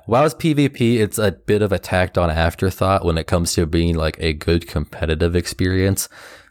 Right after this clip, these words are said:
Like, they put P V P in the game, and that's fine. And, like, there's even, uh, world P V P where you can just fight people in the world. And, you know, that's just kinda, like, typical M M O stuff. You know, if you have any, if you've seen any M M O episodes of any show,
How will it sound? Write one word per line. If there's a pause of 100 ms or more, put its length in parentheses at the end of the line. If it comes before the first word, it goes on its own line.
Like, (320)
they
put
P
V
P
in
the
game, (220)
and
that's
fine.
And,
like, (480)
there's
even,
uh, (280)
world
P
V
P
where
you
can
just
fight
people
in
the
world.
And, (720)
you
know,
that's
just
kinda,
like,
typical
M
M
O
stuff.
You
know,
if
you
have
any,
if
you've
seen
any
M
M
O
episodes
of
any
show,